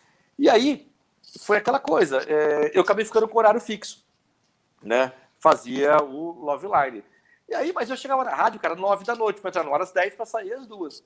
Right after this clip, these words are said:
Ah, um dia eu falei, "Ó, Joca, não dá, cara, não tô aguentando, pô, não dá pra chegar na rádio às nove, pô, eu quero participar."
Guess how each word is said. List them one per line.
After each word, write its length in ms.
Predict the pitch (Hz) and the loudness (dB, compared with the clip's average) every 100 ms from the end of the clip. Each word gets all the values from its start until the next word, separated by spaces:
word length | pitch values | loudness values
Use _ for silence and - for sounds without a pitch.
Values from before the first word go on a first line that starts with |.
| - | -10
Ah, 140 | 175 | -10
um 40 | 151 | -8
dia 120 | 185 | -14
eu 20 | |
falei, 180 | 202 208 | -6 -4
"Ó, 40 | |
Joca, 240 | 165 151 - | 0 0 0
não 120 | 170 | -2
dá, 200 | 113 98 | 0 0
cara, 260 | - 95 95 | -2 -6 -6
não 80 | 123 | -18
tô 140 | 135 147 | -12 -12
aguentando, 720 | 127 113 113 120 156 151 151 _ - - | -10 -12 -8 -6 -4 -6 -10 _ -20 -16
pô, 260 | - 185 156 | 4 6 6
não 100 | 117 | 4
dá 160 | 123 175 | 0 0
pra 100 | 156 | 0
chegar 220 | 147 131 | -4 -4
na 80 | 127 | -2
rádio 200 | 127 120 | -6 -6
às 140 | 117 | -10
nove, 640 | 104 117 160 170 160 156 - _ _ | -2 4 6 6 4 -6 -10 _ _
pô, 80 | 165 | -2
eu 60 | |
quero 200 | 151 160 | 0 -2
participar." 880 | 165 156 - 143 - 123 143 180 180 | 2 2 2 -10 -4 4 6 8 4